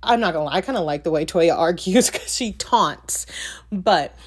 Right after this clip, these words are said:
when they argue, it seems like friends that are just like, "Oh, okay, girl, that's what you're gonna say right now? Okay."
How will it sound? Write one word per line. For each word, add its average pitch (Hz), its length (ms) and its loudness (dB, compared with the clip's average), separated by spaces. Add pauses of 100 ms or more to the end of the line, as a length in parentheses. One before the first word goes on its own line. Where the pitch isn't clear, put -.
(240)
when 220 420 0
they 302 140 4
argue, 226 460 0
it - 220 0
seems 285 520 -2
like 185 180 0
friends 190 440 0
that 165 140 4
are 170 120 2
just 165 200 -2
like, 165 180 0
"Oh, 170 300 6
okay, 233 260 4
girl, 185 380 4
that's 170 200 0
what 196 140 -6
you're 208 80 -8
gonna 208 180 -4
say 214 160 -4
right 220 160 -2
now? 226 320 -4
Okay." 160 560 0